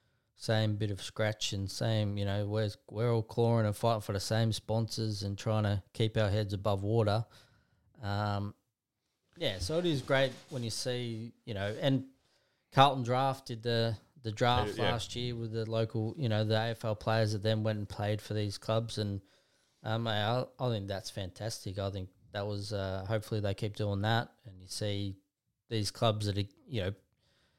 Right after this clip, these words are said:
Speaker 1: they're not getting paid to go down there. They're giving back to these local clubs that are struggling, and, and, um, yeah, you
Speaker 2: Yeah.
Speaker 1: know, everyone knows.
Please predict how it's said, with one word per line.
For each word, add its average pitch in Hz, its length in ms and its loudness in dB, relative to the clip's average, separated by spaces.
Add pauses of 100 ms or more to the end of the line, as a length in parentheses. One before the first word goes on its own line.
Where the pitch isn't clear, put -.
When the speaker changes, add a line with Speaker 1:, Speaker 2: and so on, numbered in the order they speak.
(160)
Speaker 1:
they're 123 80 0
not 135 160 10
getting 127 300 2
paid 135 400 4 (320)
to 123 100 0
go 107 200 6
down 107 240 2
there. 113 140 4
They're 110 160 2
giving 107 340 0
back 107 260 2
to 120 120 0
these 104 240 0
local 104 300 0
clubs 104 300 0
that 101 100 0
are 104 60 0
struggling, 104 580 -2
and, 104 260 0
and, 101 360 -4
um, 98 280 -2 (1040)
yeah, 151 220 -2 (600)
you 120 120 -14
Speaker 2:
Yeah. - 20 -6
Speaker 1:
know, - 80 -10 (480)
everyone 120 320 6
knows. 120 480 4